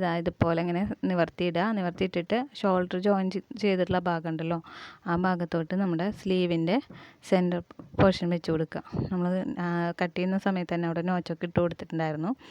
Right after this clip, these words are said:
അപ്പോൾ ആ ഭാഗത്തേക്ക് വെച്ചിട്ട് കറക്റ്റാക്കി വെച്ചതിന് ശേഷം രണ്ട് സൈഡിലോട്ടായിട്ട് നമ്മൾ എപ്പോഴും സ്ലീവ് സ്റ്റിച്ച് ചെയ്യാനായിട്ട് ശ്രമിക്കുക ട്ടോ. ആ, നമ്മൾ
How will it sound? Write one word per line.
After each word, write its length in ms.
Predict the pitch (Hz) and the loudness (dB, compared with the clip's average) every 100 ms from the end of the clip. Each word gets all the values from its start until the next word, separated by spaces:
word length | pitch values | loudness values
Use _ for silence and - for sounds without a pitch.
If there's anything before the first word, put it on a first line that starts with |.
| - - - | -20 -12 -2
അപ്പോൾ 160 | 147 156 | 0 0
ആ 20 | 180 | 0
ഭാഗത്തേക്ക് 420 | 170 165 160 165 185 | -2 -2 -4 -2 -2
വെച്ചിട്ട് 380 | - 165 - 247 - - - _ - - - | -2 -6 -4 -4 -4 -20 -20 _ -20 -20 -2
കറക്റ്റാക്കി 480 | 196 196 - 190 - | 0 2 2 2 2
വെച്ചതിന് 360 | 185 - 170 170 170 | -2 0 0 0 2
ശേഷം 340 | 185 165 190 240 202 | 0 2 -2 -2 0
രണ്ട് 240 | 190 196 208 | 0 0 2
സൈഡിലോട്ടായിട്ട് 760 | 233 214 180 170 - 175 170 202 | 2 2 2 0 2 0 0 0
നമ്മൾ 120 | 240 185 | 0 0
എപ്പോഴും 240 | 202 170 180 | 0 2 0
സ്ലീവ് 260 | 202 175 160 165 | 0 0 0 -4
സ്റ്റിച്ച് 260 | - 160 | -6 -6
ചെയ്യാനായിട്ട് 360 | - 160 156 175 175 | -2 0 0 -4 -2
ശ്രമിക്കുക 320 | 165 156 156 | -4 -2 -4
ട്ടോ. 140 | 170 170 - - - - | -2 -4 -6 -20 -14 -4
ആ, 20 | 156 170 165 - 185 | 2 4 4 2 0
നമ്മൾ 180 | 175 | 0